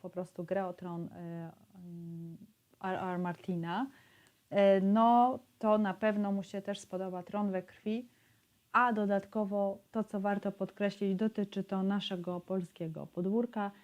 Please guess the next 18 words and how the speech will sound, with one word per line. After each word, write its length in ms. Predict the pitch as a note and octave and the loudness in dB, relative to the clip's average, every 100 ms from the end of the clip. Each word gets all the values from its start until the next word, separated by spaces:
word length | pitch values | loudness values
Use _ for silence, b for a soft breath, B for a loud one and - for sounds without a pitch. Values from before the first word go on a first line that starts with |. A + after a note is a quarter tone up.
| b b | b b
czyli 220 | - G3+ | -2 2
naszej 320 | G3 G3+ G#3 | 2 2 -2
polskiej 400 | G3 G3 G3 F#3+ | -2 -2 -2 -4
historii. 720 | F3 F#3+ - F3+ E3+ F#3 A#3+ C4 B B _ - | -4 -6 -6 -6 -2 -2 -2 -4 B B _ -4
E, 540 | G3+ G3+ G3+ G3 G3 G3 _ _ - | 0 2 2 0 -2 -4 _ _ 0
Joanna 500 | A3 - A#3+ A#3+ A3 | 2 4 6 6 6
Maria 400 | G#3+ G#3 G#3 G3+ | 6 4 4 2
Kaleta 600 | G#3 G#3 G#3 G#3 G3 G3+ | 0 2 2 -2 -4 -4
świetnie 600 | - A3 G#3+ G#3 G3+ F#3+ | -4 -2 0 0 0 2
zebrała 760 | G3 F#3+ G3 F#3+ F#3+ F#3 F#3 - _ _ | 2 2 2 2 2 0 -4 -8 _ _
też, 640 | G3 F#3+ G3 - - - | 0 0 -2 -12 -20 -10
e, 180 | G3 F#3+ F#3 | -6 -6 -6
czyli 220 | F#3+ G3 | -2 0
tą 200 | G3+ G3 | 2 4
naszą 600 | G3+ G3+ G3 G3 F3+ F3+ - - - - | 4 4 0 -6 -6 -6 -10 -10 -10 -6
pierwszą 720 | G3+ F#3 - - F#3 F3+ F3+ | -2 -2 -4 -6 -4 -4 -6
historię. 800 | - F3 - F#3+ G3 G3 G3 G#3 - b b b b b - | -10 -8 -4 -2 0 2 0 -2 -6 b b b b b -2
E, 300 | G3 F#3+ | 2 2